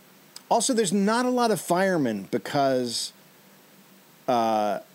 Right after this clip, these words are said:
in eighteen thirty-two, uh, New York had the worst cholera pandemic ever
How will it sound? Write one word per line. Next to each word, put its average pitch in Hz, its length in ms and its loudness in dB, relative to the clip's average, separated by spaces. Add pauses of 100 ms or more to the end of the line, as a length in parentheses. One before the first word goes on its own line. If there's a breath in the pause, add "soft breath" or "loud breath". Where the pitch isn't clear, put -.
(120)
in 151 140 0
eighteen 170 460 0
thirty-two, 127 1040 0 (1600)
uh, 117 160 -2
New 139 100 2
York 143 160 2
had 135 140 0
the 123 80 0
worst 120 680 0
cholera 120 380 0
pandemic 101 560 -4
ever 98 420 -2